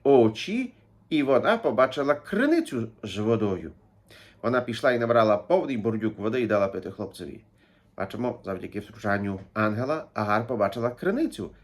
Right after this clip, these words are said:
яка, скоріш за все, там була. Просто Агар була настільки зосереджена на собі, настільки зосереджена на своєму горі, на своєму стражданні,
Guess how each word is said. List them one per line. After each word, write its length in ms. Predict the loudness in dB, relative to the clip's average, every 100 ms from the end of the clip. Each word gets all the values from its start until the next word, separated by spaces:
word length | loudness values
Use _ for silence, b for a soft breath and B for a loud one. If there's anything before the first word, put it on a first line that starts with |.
| b
яка, 240 | -10 -4 -4
скоріш 520 | 0 0 0 -6 -14 _ -10
за 200 | 0 0
все, 320 | 2 -2 -2 -14 _ 2
там 320 | 2 2 -2
була. 460 | 0 2 2 0 -2 b b b -2
Просто 340 | 2 2 0
Агар 360 | 2 4 4 4
була 200 | 2 4
настільки 640 | 4 2 -2 -4 0 -2
зосереджена 640 | -2 -2 0 0 -2 -4
на 120 | -4 -6
собі, 380 | -6 -6 -8 -12 B B
настільки 580 | 2 2 2 -6 -2 -2
зосереджена 760 | -2 -4 -2 -2 -2 0 0 B B B -2
на 100 | -2
своєму 480 | 0 2 4 2 0
горі, 520 | 6 6 6 2 -2
на 100 | -4
своєму 360 | -2 -2 -2
стражданні, 1000 | -4 -2 -2 -2 4 6 6 2 0 -2